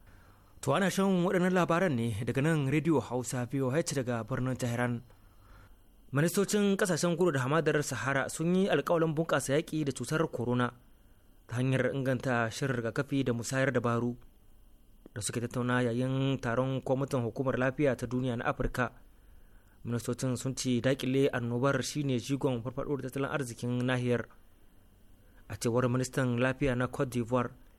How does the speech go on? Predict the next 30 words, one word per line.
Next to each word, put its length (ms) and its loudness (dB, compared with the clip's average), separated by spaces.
Pierre 340 2
Ngudimba, 720 -2
nahiyar 420 0
na 100 -4
iya 280 2
kawar 340 0
da 320 2
mummunan 400 -2
tasirin 420 0
cutar 400 -2
idan 240 0
aka 320 -2
inganta 340 -4
yi 60 -2
wa 340 2
jama'ar 460 0
allurar 260 -2
rigakafi 400 -4
da 80 -4
farfaɗo 340 -4
da 100 -2
cibiyoyin 460 -2
lafiya 440 0
da 60 -4
kuma 200 0
kiyaye 460 2
matakan 600 -4
yaƙi 280 -4
da 80 -4
cutar. 400 -2